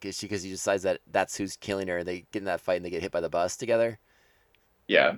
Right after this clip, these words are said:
Speaker 1: That was
Speaker 2: that's
Speaker 1: one,
Speaker 2: fun.
Speaker 1: that was a fun, good death. There, there's
Speaker 2: I,
Speaker 1: a
Speaker 2: I,
Speaker 1: Go
Speaker 2: I
Speaker 1: ahead.
Speaker 2: will say, though, that I, I,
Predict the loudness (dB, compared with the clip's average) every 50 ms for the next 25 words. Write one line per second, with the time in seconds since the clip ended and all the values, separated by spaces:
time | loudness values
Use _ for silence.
0 | 0 2 2 4 4 2 2 0 2 4 4 4 4 0 -2 _ 0 0 0 0
1 | -2 -4 -4 -4 -4 -6 -8 -8 -6 -6 -6 -8 _ _ -20 -20 -20 -20 _ -16
2 | _ 2 4 4 4 8 12 12 12 12 12 10 10 8 8 8 2 _ _ _
3 | _ _ _ _ _ _ _ _ _ _ 8 10 10 10 10 10 8 8 8 6
4 | 4 4 6 6 6 6 6 8 8 8 8 6 6 8 10 10 10 8 6 2
5 | 4 8 8 10 10 10 8 6 6 6 6 6 6 4